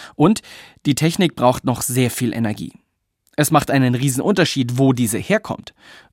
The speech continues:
Direkt in der Nähe des C-O-zwei-Saugers befindet sich ein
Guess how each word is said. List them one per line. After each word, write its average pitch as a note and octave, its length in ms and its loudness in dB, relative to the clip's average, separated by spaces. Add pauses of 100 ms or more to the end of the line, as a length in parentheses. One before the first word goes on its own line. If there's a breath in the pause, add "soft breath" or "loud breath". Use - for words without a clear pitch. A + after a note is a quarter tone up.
(100)
Direkt C3+ 260 2
in G3+ 80 6
der D3+ 100 6
Nähe B2+ 320 2
des D3+ 280 -2
C-O-zwei-Saugers D3 1040 -2
befindet D3 440 0
sich - 240 -6
ein E3 200 2